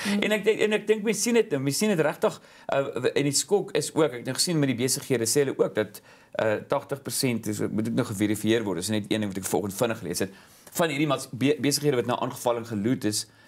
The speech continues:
Speaker 2: ehm, is ook, uh, weet, swart besighede.
Speaker 1: Hmm.
Speaker 2: Jy weet, as jy op Twitter kyk, dis 'n, dis 'n vroutjie wat nou sê, "Hier was my salon, ek sê, jaar oop." 'n Ou sê, "My, my v-, t-, suster het drie jaar in haar winkeltjie gewerk, nou is daar niks oor nie." Dan om net te besef ook die skade wat jy doen,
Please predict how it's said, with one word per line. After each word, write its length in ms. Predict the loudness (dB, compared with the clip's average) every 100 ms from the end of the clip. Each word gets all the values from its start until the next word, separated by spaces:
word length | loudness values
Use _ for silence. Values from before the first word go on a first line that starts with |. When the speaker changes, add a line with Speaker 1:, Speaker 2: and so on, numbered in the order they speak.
| -10 -2
Speaker 2:
ehm, 220 | 0 0 0
is 180 | -2 2
ook, 300 | 2 0 -2 0
uh, 180 | 0 -2 -6
weet, 240 | -2 -2 0
swart 280 | 0 0 -2
besighede. 520 | -6 -8 -8 -10 -10 -14
Speaker 1:
Hmm. 200 | -12 -6
Speaker 2:
Jy 80 | 0
weet, 100 | 0
as 100 | 2
jy 60 | 0
op 80 | 0
Twitter 300 | 0 0 0
kyk, 220 | -2 -4
dis 160 | -4 0
'n, 140 | 0 0
dis 160 | -4
'n 60 | -2
vroutjie 380 | 0 0 0 -4
wat 180 | -2 0
nou 220 | 0 0 -4
sê, 180 | 0
"Hier 240 | 2 2 2
was 120 | 0
my 80 | 0
salon, 340 | 0 2 2
ek 80 | 0
sê, 100 | 0 2
jaar 240 | 4 2
oop." 240 | 2 0 0
'n 140 | -2
Ou 60 | 0
sê, 160 | 0 0
"My, 100 | 0 0
my 180 | 0
v-, 240 | -2 -8 -12 -12 -20 -20 _
t-, 120 | -4 0
suster 280 | 0 2 0
het 100 | 0
drie 140 | 2
jaar 160 | 2 2
in 60 | 0
haar 100 | -2
winkeltjie 380 | -2 -2 -4
gewerk, 340 | -2 0 0 0
nou 60 | -2
is 60 |
daar 100 | 0
niks 200 | 0 0 0
oor 180 | 0 0
nie." 120 | -4 -14 -20 -6
Dan 120 | -2 0
om 40 |
net 160 | 0 0
te 60 |
besef 360 | 0 0 0 0
ook 100 | -2
die 80 | -2
skade 360 | 2 2 2
wat 140 | 0 -2
jy 80 | 0
doen, 320 | 2 2 0